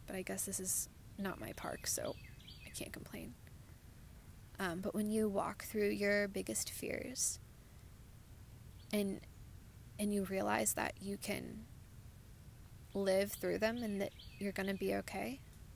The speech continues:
it's really the most freeing thing in the world. And, and I will say that <laughs> the, the really freeing thing about your entire life falling apart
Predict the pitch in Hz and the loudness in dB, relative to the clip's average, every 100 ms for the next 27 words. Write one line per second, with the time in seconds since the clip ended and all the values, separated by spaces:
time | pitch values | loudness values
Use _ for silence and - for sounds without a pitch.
0 | - - - - - - - - 214 - | -14 -14 -14 -14 -14 -12 -12 -4 2 2
1 | 202 214 254 254 214 202 - - - - | 2 4 4 4 2 2 0 -2 -2 -2
2 | 64 57 - - - - - 60 - - | -2 -4 -6 -6 -6 -6 -2 -2 -2 -6
3 | - - - - 226 226 - 233 240 240 | -10 -8 -8 -2 2 2 2 4 8 8
4 | 226 233 247 - - 220 220 214 - - | 10 6 4 6 8 8 8 6 4 0
5 | - - - - - - - - - 254 | -10 -14 -14 -14 -14 -14 -14 -14 6 10
6 | - - 262 233 240 254 247 269 269 - | 10 12 12 12 8 6 6 4 2 2
7 | 226 233 220 - 220 220 214 214 208 202 | 2 4 2 4 4 6 4 6 4 4
8 | 202 - 214 208 202 - - 240 - - | 2 6 8 10 8 6 2 0 2 4
9 | 87 - 208 - 240 | 4 0 -2 2 2